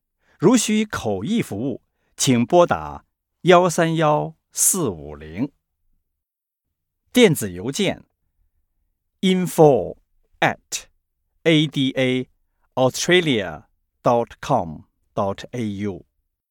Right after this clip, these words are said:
网址：W W W dot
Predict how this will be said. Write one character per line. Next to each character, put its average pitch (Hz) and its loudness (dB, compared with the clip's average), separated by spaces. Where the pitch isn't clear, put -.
网 143 6
址 - -14
：W 170 2
W 127 -2
W 110 -6
dot - -8